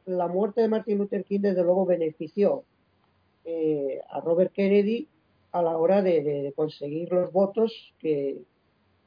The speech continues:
que le iban a poner en la carrera política para luchar con Nixon para, para la presidencia. Yo creo que si la muerte de Martin Luther King, mm,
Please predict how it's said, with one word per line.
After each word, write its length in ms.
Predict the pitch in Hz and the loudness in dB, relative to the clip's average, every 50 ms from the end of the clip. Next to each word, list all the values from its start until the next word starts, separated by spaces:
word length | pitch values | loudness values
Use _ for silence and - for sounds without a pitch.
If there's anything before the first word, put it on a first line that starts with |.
| _ _ _ _ _ _ _ - | _ _ _ _ _ _ _ -2
que 80 | 196 | 0
le 80 | 165 170 | 2 4
iban 200 | 175 196 202 208 | 4 6 6 4
a 120 | 202 202 | 4 4
poner 360 | - 190 180 185 208 220 214 202 | 4 4 4 6 6 4 4 4
en 100 | 185 175 | 2 2
la 120 | 165 160 | 0 -2
carrera 520 | - 165 160 160 170 190 190 190 190 190 | -2 -4 -4 0 2 2 4 4 2 2
política 480 | - 180 180 180 180 - 190 - 214 202 | 0 -2 -2 -2 -4 -6 -4 -4 -4 -2
para 240 | - 196 185 175 156 | 2 2 2 2 2
luchar 420 | 147 151 - - 185 180 185 185 - _ _ _ _ _ _ _ _ _ _ _ _ _ _ - | -2 -4 -4 -2 -2 -2 -2 -2 -6 _ _ _ _ _ _ _ _ _ _ _ _ _ _ -2
con 200 | 196 190 180 185 | 0 0 2 2
Nixon 480 | 190 190 190 - - 220 214 226 220 - _ | 0 0 -2 -4 -4 -2 -2 -2 -2 -4 _
para, 460 | 190 165 151 139 139 135 135 139 135 | -2 0 0 0 -2 -4 -4 -6 -6
para 240 | - 160 156 147 147 | -4 -2 0 0 0
la 120 | 147 143 | -2 -2
presidencia. 680 | - 156 147 - - 147 156 147 135 - _ 139 135 - - | -6 -10 -12 -8 -4 -2 -2 -2 -2 -4 _ -14 -14 -8 -6
Yo 120 | 165 165 - | -6 -4 0
creo 240 | 208 196 208 208 | 2 2 2 2
que 200 | - 202 185 165 | 2 0 -2 -2
si 280 | 156 - - - 165 - | -2 -6 -12 -10 -6 -4
la 140 | 165 160 156 | -2 -2 0
muerte 320 | 165 185 208 208 - - | 2 2 0 0 2 2
de 60 | 220 | 2
Martin 340 | 220 214 214 190 - 208 208 | 2 2 0 -2 -2 -2 -2
Luther 300 | 196 196 190 190 185 - | -2 -2 -2 -4 -6 -4
King, 260 | - 202 202 202 196 - _ _ _ _ _ _ _ _ _ _ _ _ | -4 -2 -2 -2 -2 -4 _ _ _ _ _ _ _ _ _ _ _ _
mm, 380 | 190 185 180 180 180 180 175 | -6 -4 -4 -2 -2 -4 -4